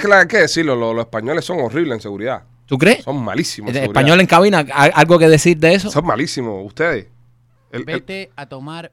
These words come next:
Speaker 3: por el culo.
Speaker 1: No, ustedes son malísimos. Ust-, usted, ustedes conquistaron toda América y perdieron todo, todos los países. Ca-, y tienen España dividido en siete pedazos también. Ustedes controlando masa, no son buenos.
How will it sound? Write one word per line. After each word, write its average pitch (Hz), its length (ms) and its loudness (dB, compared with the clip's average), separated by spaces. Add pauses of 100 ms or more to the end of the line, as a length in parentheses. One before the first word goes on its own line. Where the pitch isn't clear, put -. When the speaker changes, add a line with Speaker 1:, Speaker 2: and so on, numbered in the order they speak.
Speaker 3:
por 135 160 -18
el 123 120 -20
culo. 117 300 -20
Speaker 1:
No, 156 320 6
ustedes 185 240 0
son 233 160 0
malísimos. 175 540 0
Ust-, 131 180 -8
usted, 180 200 -4
ustedes 208 280 -2
conquistaron 214 640 2
toda 220 160 4
América 214 300 2
y - 20 -6
perdieron 165 400 0
todo, 208 160 -2
todos 226 160 0
los 202 80 2
países. 170 440 0
Ca-, 180 200 -2 (180)
y 139 80 -8
tienen 220 220 6
España 240 320 4
dividido 226 240 4
en 196 60 2
siete 220 260 -2
pedazos 185 320 2
también. 165 360 -2 (260)
Ustedes 175 260 2
controlando 202 560 2
masa, 208 300 2
no 277 80 0
son 196 180 -2
buenos. 214 300 0